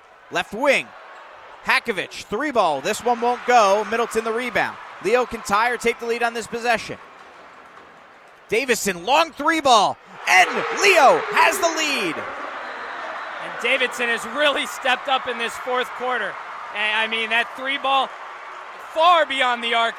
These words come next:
Speaker 2: able to hit it, and he's giving some more life, getting the lead. The Leo fan base is going crazy in the stands right now.
Speaker 1: Leo leads fifty-nine fifty-eight, one oh three left in the ball game. Davison gives them the lead. Leo called the timeout.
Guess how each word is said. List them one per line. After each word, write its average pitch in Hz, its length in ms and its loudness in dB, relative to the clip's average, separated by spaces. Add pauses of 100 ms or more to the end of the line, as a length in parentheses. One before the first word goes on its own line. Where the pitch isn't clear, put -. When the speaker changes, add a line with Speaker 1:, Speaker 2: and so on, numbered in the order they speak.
Speaker 2:
able 254 240 0
to 226 80 -4
hit 226 160 -2
it, 220 160 -2 (320)
and 208 160 -2
he's 220 140 -6
giving 240 300 -4
some 233 220 -6
more 240 200 -2
life, 233 320 0 (280)
getting 262 260 -2
the 240 100 -4
lead. 226 360 -2 (300)
The 214 80 -10
Leo 220 300 -4
fan 220 300 -6
base 208 220 -6
is 208 100 -18
going 190 300 -8 (280)
crazy 226 400 -6
in 190 80 -10
the 180 60 -14
stands 170 340 -12
right 139 160 -12
now. 127 120 -14 (100)
Speaker 1:
Leo 233 320 2
leads 247 280 -4
fifty-nine 247 580 -2
fifty-eight, 233 640 -2
one 214 240 2
oh 247 100 2
three 247 320 -6
left 240 260 0
in 247 80 -6
the 254 80 -4
ball 240 320 4
game. 214 420 -6
Davison 226 460 -4
gives 214 200 -2
them 240 120 -4
the 247 100 -2
lead. 240 280 -6
Leo 233 280 0
called 233 340 0
the 226 60 -10
timeout. 226 520 0